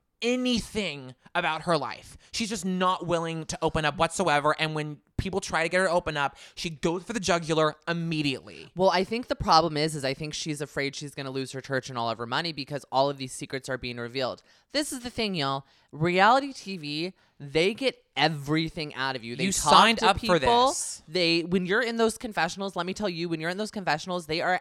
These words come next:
Speaker 2: hours long and they break <laughs> you down. Like, I was in tears multiple times saying stuff that I didn't even realize I was gonna reveal
Speaker 1: Yeah.
Speaker 2: when I did Revenge Body. And it's,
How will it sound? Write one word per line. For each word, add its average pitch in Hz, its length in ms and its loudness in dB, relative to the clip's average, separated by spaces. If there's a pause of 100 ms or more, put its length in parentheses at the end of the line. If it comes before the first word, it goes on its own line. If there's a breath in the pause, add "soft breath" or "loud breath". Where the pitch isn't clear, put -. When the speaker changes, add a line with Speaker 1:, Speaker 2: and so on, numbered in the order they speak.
(140)
Speaker 2:
hours 147 480 6
long 131 500 -2
and 147 180 -8
they 151 140 0
break 143 800 -2
<laughs> - 0 -
you 214 160 4
down. 139 400 2
Like, 135 200 -10
I 160 180 4
was 254 180 -10
in 285 100 -12
tears 190 340 -10 (340 soft breath)
multiple 165 380 0
times 151 300 -2
saying 160 180 -6
stuff 160 160 -8
that 160 140 -10
I 151 80 -4
didn't 156 160 -12
even 156 320 -12 (200)
realize 139 480 2
I 131 60 0
was 127 140 -2
gonna 127 180 -6
reveal 110 580 -6
Speaker 1:
Yeah. 139 220 -4
Speaker 2:
when 131 100 -4
I 131 100 2
did 123 120 -4
Revenge 113 320 -2
Body. 95 340 -2
And 143 160 -4
it's, 143 300 -8